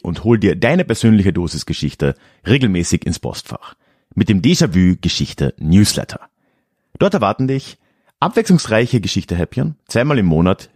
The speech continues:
direkt in dein E-Mail-Postfach. Austausch mit mir, ich kann dich erreichen, du kannst mir direkt antworten und ich melde mich auch garantiert wieder zurück.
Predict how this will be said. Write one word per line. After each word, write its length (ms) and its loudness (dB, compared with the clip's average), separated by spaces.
direkt 400 0
in 80 0
dein 180 0
E-Mail-Postfach. 840 0
Austausch 360 2
mit 120 -4
mir, 300 4
ich 140 2
kann 160 4
dich 100 0
erreichen, 400 0
du 80 -20
kannst 220 -2
mir 260 6
direkt 520 0
antworten 540 -2
und 180 -10
ich 260 -8
melde 260 4
mich 180 2
auch 200 -4
garantiert 640 0
wieder 240 -2
zurück. 380 -10